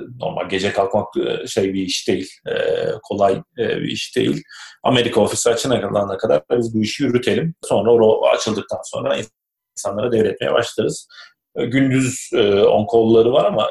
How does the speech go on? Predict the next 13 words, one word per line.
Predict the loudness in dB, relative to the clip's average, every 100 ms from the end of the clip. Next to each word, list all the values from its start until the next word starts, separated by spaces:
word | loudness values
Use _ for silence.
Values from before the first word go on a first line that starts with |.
| 0
geceyi | 0 2 0
hep | -2 -8
biz | -8
yapıyorduk | -6 -6 -12 -8 -4
ama | -2 -2 -6 _ -20 _ _ -4
ben | 2 2
iki, | 0 0 0 0 -4 _
iki | -16 -10
buçuk | -10 -6
senedir | -4 -2 0
kod | 2 4
yazmıyorum. | 4 2 -4 -12 -14
E, | -14